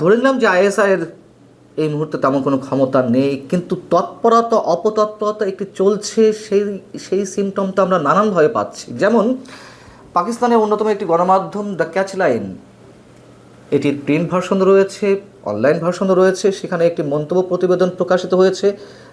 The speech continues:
যা খুবই উদ্বেগজনক, ভয়ঙ্কর এবং আপত্তিকর। সাম্প্রদায়িকতাপূর্ণ এই লেখাটিতে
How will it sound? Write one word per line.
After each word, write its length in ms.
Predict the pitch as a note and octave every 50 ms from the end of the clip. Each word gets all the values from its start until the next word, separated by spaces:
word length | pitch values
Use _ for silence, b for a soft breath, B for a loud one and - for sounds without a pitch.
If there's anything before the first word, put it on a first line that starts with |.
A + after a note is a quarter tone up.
| B A#2 A2+
যা 80 | D3 D3 C#3+ - -
খুবই 240 | - A#3+ G#3+ F#3+ G#3 F3+ F#3+
উদ্বেগজনক, 680 | E3+ D3 C3+ D3+ G3 G3 E3+ D3+ D#3 F#3 F3 F#3 F#3+ F3+ - B2+ G#2+ F2+ -
ভয়ঙ্কর 600 | - B2+ D#3 F3 F#3 F#3 F3+ - F#3+ F#3+ F#3+ F#3+ F#3+ - - C#3+ C#3+
এবং 160 | C#3+ D#3 D#3+ D#3+ D3+ B B B B B B B B B B _ - D3
আপত্তিকর। 640 | D3+ - E3+ E3+ - - - - - - F#2+ E2+ E2+ - - - - - - - - - - - - - - - - - - - - - - - - - - - - - - - - - - - - - - - - - - - - - - - - - - - -
সাম্প্রদায়িকতাপূর্ণ 1500 | - - F3 F#3 F#3 F3+ - F#3+ F#3+ F3+ F3 E3+ F3 F3 F3 F3 E3 E3+ E3 D#3+ D#3+ - - D#3+ E3 E3 E3 E3 E3 E3 E3+ E3+ - - D3
এই 80 | C#3+ C#3 C3 A#2+
লেখাটিতে 560 | C3+ C3 - E3 E3 E3 - E3 - F#3 F#3